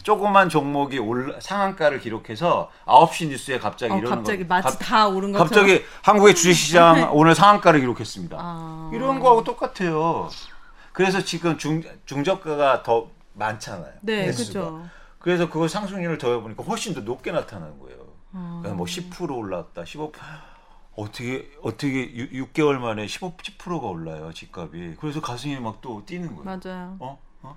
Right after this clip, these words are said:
Speaker 1: 그래서 가보니까 오 프로 오른 게 있어.
Speaker 2: 음.
Speaker 1: 어?
Speaker 2: 네.
Speaker 1: 그러니까 아-, 아니면 그 아까처럼 정체된 물건이 있어요. 그러면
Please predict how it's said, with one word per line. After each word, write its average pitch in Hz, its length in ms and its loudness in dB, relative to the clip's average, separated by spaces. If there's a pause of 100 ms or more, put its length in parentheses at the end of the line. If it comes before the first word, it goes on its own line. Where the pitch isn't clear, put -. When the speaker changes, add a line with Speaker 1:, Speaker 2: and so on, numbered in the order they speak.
(260)
Speaker 1:
그래서 156 280 -2
가보니까 147 800 2 (240)
오 196 220 4
프로 196 280 4
오른 147 240 2
게 104 80 -8
있어. 92 560 -8
Speaker 2:
음. 175 320 -10
Speaker 1:
어? 202 380 -4
Speaker 2:
네. 185 340 -6
Speaker 1:
그러니까 175 360 -2
아-, 151 240 6
아니면 170 360 2
그 147 140 -6
아까처럼 156 360 2
정체된 147 580 0
물건이 107 340 -8
있어요. 90 260 -16
그러면 113 400 -8